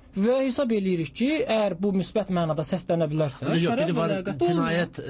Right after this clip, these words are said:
Speaker 2: məcəlləsində, bir də var mülki məcəllədə.
Speaker 1: Heç mülki məcəllədə də saxlamırıq. Baxmayaraq ki, mən bu sözün heç bir mənfi çalarını heç kəsə yönəltmirəm. O aparılan mübarizənin, mətbuatın istədiyi haqqın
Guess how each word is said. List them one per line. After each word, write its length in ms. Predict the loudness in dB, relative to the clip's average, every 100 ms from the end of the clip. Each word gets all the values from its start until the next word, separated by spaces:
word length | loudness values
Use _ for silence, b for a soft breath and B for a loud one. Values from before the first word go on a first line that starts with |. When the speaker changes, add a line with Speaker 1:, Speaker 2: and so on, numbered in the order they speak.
| -2
Speaker 2:
məcəlləsində, 800 | 0 0 0 -2 -4 -2 -2 0
bir 140 | 0
də 60 | 0
var 140 | 0 0
mülki 260 | -2 -2
məcəllədə. 400 | -2 -2 -4 -2
Speaker 1:
Heç 160 | 0 2
mülki 240 | 0 0
məcəllədə 460 | 0 0 0 0 -2
də 60 | -4
saxlamırıq. 560 | -4 -2 -4 -6 -6
Baxmayaraq 480 | -2 0 2 2 0
ki, 160 | 0 0
mən 160 | 0
bu 80 | -4
sözün 260 | -4 0 0
heç 200 | 0 -2
bir 220 | -6 -2 0
mənfi 340 | 0 -2 -4 -4
çalarını 600 | -2 0 2 0 0 2
heç 200 | 0 0
kəsə 240 | -2 0 2
yönəltmirəm. 580 | 2 0 -4 -8 -8 -6
O 180 | -2 -2
aparılan 460 | 0 -2 0 2
mübarizənin, 760 | 2 0 0 0 0 0 0 -2 B B
mətbuatın 520 | -2 -2 -2 -2 0 0
istədiyi 480 | 0 -2 0 0
haqqın 480 | 0 -4 -2 -2 -2